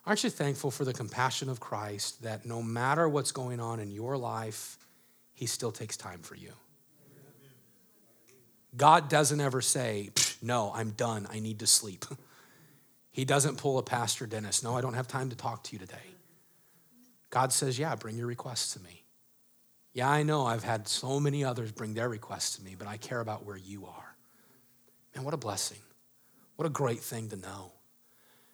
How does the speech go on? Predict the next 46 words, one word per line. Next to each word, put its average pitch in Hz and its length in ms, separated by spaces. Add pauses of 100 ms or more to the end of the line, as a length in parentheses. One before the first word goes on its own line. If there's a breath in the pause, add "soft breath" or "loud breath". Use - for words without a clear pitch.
And 117 100
Jesus 131 280
does 127 240
that 117 160
with 113 140
these 117 280
men. 120 360
They 123 120
come 135 280
to 127 120
him, 127 380
and 113 80
he 147 100
gives 147 200
them 143 100
an 143 60
instruction. 127 680
He 131 80
says, 175 220
"Go 208 220
show 208 260
yourselves 165 800 (720 loud breath)
unto 160 320
the 147 80
priests." - 760 (1400 soft breath)
I 131 60
want 135 140
you 143 60
to 135 80
notice 139 220
the 127 60
last 120 280
part 135 140
of 117 80
that 113 180
verse, 120 380
'cause 107 140
it 104 60
simply 113 280
says 110 340
this, 113 480
"And 117 80
it 113 80
came 147 200
to 135 60
pass 131 720